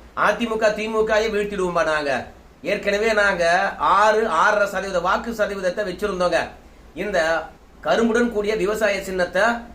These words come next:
பயன்படுத்தி இப்போ திட்டமிட்டே முடக்கிட்டாங்க. அது ஏன்னு கேட்டீங்கன்னா, பா ஜ க தமிழகத்துல வளர்ச்சி அடைய வேண்டும் என்ற ஒரே காரணத்துக்காக"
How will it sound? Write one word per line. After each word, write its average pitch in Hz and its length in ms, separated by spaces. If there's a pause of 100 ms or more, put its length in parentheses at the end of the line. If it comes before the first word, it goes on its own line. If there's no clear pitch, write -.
(100)
பயன்படுத்தி 196 760 (160)
இப்போ 175 300
திட்டமிட்டே 233 600
முடக்கிட்டாங்க. 180 720
அது 160 200
ஏன்னு 220 260
கேட்டீங்கன்னா, 165 440 (240)
பா 190 220
ஜ 214 220
க 214 100
தமிழகத்துல 202 520
வளர்ச்சி 196 280
அடைய 180 220
வேண்டும் 185 380
என்ற 165 280
ஒரே 185 260
காரணத்துக்காக" 170 960